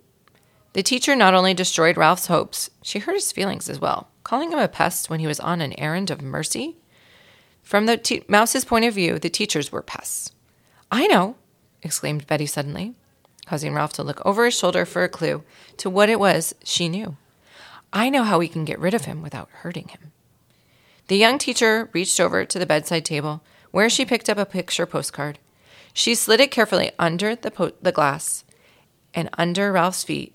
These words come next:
so that he was now standing on a postcard. He noticed the picture was of a giant redwood tree, the same postcard all travelers bought when they came to California. "Now what are you going to do?" asked Mary Lou.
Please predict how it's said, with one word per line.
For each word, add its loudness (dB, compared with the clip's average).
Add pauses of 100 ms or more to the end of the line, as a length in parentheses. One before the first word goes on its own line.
(120)
so -6
that 0
he -8
was -6
now -2
standing -10
on -6
a -6
postcard. -12 (580)
He -4
noticed 2
the -2
picture -2
was -2
of -12
a -4
giant -4
redwood -4
tree, -8 (680)
the -2
same 4
postcard 2 (120)
all 8
travelers -2
bought -2 (400)
when 0
they 2
came -2
to -4
California. -4 (1040)
"Now 6
what 6
are 2
you 0
going 0
to -6
do?" -4
asked -6
Mary -6
Lou. -8